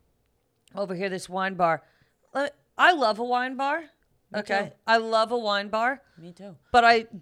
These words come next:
Speaker 1: do recognize that I do not align with the clientele of a wine bar.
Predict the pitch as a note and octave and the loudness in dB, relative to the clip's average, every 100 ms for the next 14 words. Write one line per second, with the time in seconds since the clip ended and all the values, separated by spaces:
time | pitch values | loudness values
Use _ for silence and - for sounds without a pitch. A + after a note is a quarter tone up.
0 | _ F#3 A#3 C4+ C4 B3+ B3 B3 A#3 A3+ | _ -18 -12 -8 -2 -2 -2 -8 -6 -6
1 | A3 A3+ - A3 G#3+ A#3 A3 G#3+ G#3 G3+ | -8 -10 -4 -4 -4 -8 -8 -6 -4 -4
2 | G3 G3 F#3+ G3+ F#3 F#3+ F3+ - F3 E3 | -4 -8 -12 -12 -8 -8 -8 -6 -6 -6
3 | D#3+ D3+ D3+ D3 - - | -8 -10 -12 -12 -16 -18